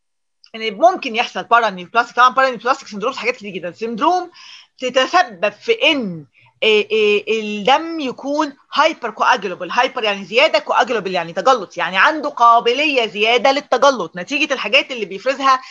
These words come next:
السرطان ده، وللاسف وده يعمل فينس ثرومبوزس، وزي ما انتوا خدتوا في السيركولاتوري زمان في الموديول اللي فات، واللي ما خدش انا بقول لكم اهو ان الجلطه اللي بتبقى في الاورده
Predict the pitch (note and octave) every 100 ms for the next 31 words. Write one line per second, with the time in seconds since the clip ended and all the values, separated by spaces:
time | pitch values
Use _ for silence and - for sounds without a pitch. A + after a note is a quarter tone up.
0 | - - - G#3 G3 F#3+ G3 G3 C4 A#3+
1 | B3+ G4+ - _ - _ - C4 D4 G#3
2 | C#4 A#3 A3+ C4+ D#4 C4 F#3 B3+ C4 -
3 | - G3+ - G3 G3 D4+ F4 F4 - _
4 | - - A3+ D4 D4 B3+ C#4 B3+ A#3 B3+
5 | - G#3 - F#3+ F#3 F#3 F#3 G3 - A3+
6 | C#4 A#3 G#3+ A3 E4 F#4 F4 F4 E4+ -
7 | _ _ G#3 G3+ F#3 B3+ A#3 F#3+ C#4+ D#4+
8 | B3 D#4 B3+ G#3 A#3+ - A3 E3 G#3 F#3+
9 | D#3 G#3+ A#3 G#3+ D#4 - - - A3+ A#3+
10 | G#3 F#3+ C#4+ - F#3+ F3+ G3+ F#3+ G3 -
11 | G3+ B3+ D4+ D4+ _